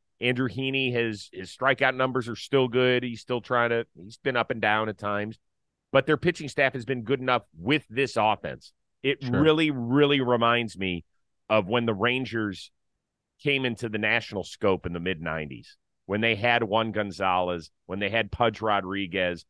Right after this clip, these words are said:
Speaker 1: when they had Dean Palmer, uh, you know, forgot if it was Will Clark at that time, or if it was Rafael Palmeiro, one of the two Mississippi State first basemen was there at that time. But,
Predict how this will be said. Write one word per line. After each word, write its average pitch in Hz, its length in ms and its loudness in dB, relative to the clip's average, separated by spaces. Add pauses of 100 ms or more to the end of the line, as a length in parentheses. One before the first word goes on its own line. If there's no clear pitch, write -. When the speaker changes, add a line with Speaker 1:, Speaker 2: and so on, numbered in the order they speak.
(240)
Speaker 1:
when 101 140 -4
they 107 120 0
had 113 280 -2
Dean 107 320 -4
Palmer, 92 640 -2 (440)
uh, 98 480 2 (100)
you 113 140 -6
know, 85 340 -2 (580)
forgot 101 280 -4
if 98 80 -12
it 98 60 -12
was 85 140 -12
Will 92 220 -8
Clark 95 420 -8
at 90 120 -16
that 90 220 -10
time, 87 340 -10
or - 20 -14
if 80 80 -18
it 85 60 -12
was 82 120 -12
Rafael 90 440 -6
Palmeiro, 78 520 -8
one 87 200 -6
of 80 80 -10
the 76 80 -10
two - 180 -14
Mississippi 78 540 -16
State 78 300 -12
first 76 240 -14
basemen 73 340 -14
was 67 120 -16
there 71 140 -10
at 69 80 -16
that 71 160 -16
time. 76 180 -10
But, 113 140 -6